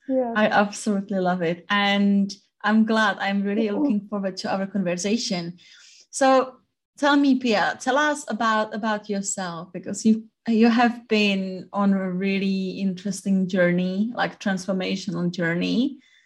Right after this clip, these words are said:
Speaker 2: And kind of, how did you get into what you're doing now?
Speaker 1: Mm-hmm. Yeah, I
Speaker 2: What's
Speaker 1: would
Speaker 2: been
Speaker 1: love
Speaker 2: your
Speaker 1: to.
Speaker 2: journey?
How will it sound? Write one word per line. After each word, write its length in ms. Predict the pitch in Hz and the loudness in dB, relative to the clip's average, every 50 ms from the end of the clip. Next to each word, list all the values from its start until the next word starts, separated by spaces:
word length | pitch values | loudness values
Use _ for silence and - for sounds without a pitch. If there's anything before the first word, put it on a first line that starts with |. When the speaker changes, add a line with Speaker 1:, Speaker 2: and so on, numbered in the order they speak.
| _ _ _ _ _ _ _ | _ _ _ _ _ _ _
Speaker 2:
And 160 | - 202 196 196 | 0 0 2 2
kind 140 | 208 196 | 2 0
of, 80 | 196 196 | 0 0
how 220 | - 214 202 226 | 0 0 0 0
did 320 | 233 262 294 277 - - - | 2 0 -2 -4 -4 -4 0
you 400 | 269 262 262 262 269 269 262 - _ _ - 196 196 | 2 2 4 4 2 2 0 -6 _ _ -10 -10 -8
get 520 | - 214 208 190 147 92 208 226 - - - - _ | -2 0 0 0 0 -2 -6 -10 -12 -18 -20 -18 _
into 540 | - 214 208 202 196 196 - - - 202 202 | 2 4 6 6 6 4 2 0 0 2 2
what 320 | 190 190 190 190 - - | 2 0 -2 -4 0 2
you're 140 | 214 208 202 | 4 4 4
doing 500 | 202 - - - 185 180 175 170 175 175 | 2 0 -6 -4 -2 -2 0 0 0 0
now? 560 | 170 175 - - - - - - - 214 - - _ _ _ _ _ _ _ _ _ _ _ _ 202 | 0 0 0 0 0 -2 -2 -4 -6 -8 -10 -12 _ _ _ _ _ _ _ _ _ _ _ _ -6
Speaker 1:
Mm-hmm. 540 | 196 196 190 196 185 180 180 185 196 214 233 233 _ _ _ _ _ _ _ _ 196 185 | -6 -4 -4 -4 -6 -6 -6 -8 -8 -8 -10 -12 _ _ _ _ _ _ _ _ -6 -4
Yeah, 160 | 185 180 175 | -4 -4 -2
I 60 | 180 | -2
Speaker 2:
What's 140 | 196 190 - | -4 -2 -2
Speaker 1:
would 60 | 180 | 0
Speaker 2:
been 80 | 214 202 | 0 2
Speaker 1:
love 60 | 208 208 | 2 4
Speaker 2:
your 80 | 208 196 | 4 4
Speaker 1:
to. 60 | 196 | 4
Speaker 2:
journey? 520 | - 196 190 180 180 170 - - - - | 4 4 2 2 2 0 -2 -4 -8 -12